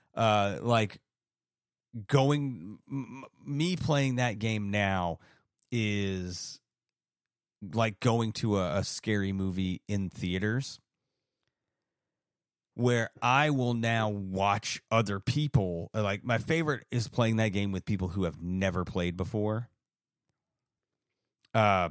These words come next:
because when the, when you deal out hand, like the starting hand, and you just tell 'em, "All right, take it, take a second, take a deep breath,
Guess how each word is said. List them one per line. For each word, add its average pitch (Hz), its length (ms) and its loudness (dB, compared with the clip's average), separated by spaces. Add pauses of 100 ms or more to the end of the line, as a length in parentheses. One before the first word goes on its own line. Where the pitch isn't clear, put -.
(140)
because 101 800 2
when 117 180 0
the, 113 80 -2
when 113 200 -2
you 104 80 -2
deal 117 380 -2
out 123 220 0 (380)
hand, 92 540 -4
like 92 180 -8
the 90 60 -8
starting 98 420 0
hand, 87 420 -2 (720)
and 117 160 2
you 113 80 2
just 110 220 -2
tell 120 260 0
'em, 90 160 -4 (400)
"All 90 80 0
right, 80 220 -4
take 85 180 -6
it, 90 100 -8 (120)
take 82 200 -8
a 104 60 -4
second, 107 480 0 (1900)
take 87 160 -2
a 71 40 -10
deep 101 300 -4
breath, 113 500 0